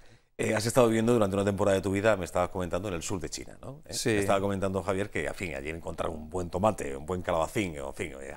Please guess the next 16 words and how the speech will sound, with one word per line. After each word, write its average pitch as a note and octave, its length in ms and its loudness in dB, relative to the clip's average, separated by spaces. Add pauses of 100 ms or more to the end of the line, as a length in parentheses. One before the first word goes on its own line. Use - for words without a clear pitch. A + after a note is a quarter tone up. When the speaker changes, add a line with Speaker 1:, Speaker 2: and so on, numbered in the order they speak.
(140)
Speaker 1:
algo G#2 240 0
de G2 60 0
lo F#2+ 100 2
que F#2+ 60 2
aquí A#2+ 160 -2
tenemos G#2+ 400 0 (260)
al F#2 140 2
alcance A2 420 0
de G2 60 2
la G2 80 2
mano, A#2+ 280 -2 (600)
es A2+ 100 0
realmente G#2+ 360 4
complejo, G2+ 420 0
difícil, F#2 440 -4
¿no? A2+ 100 -8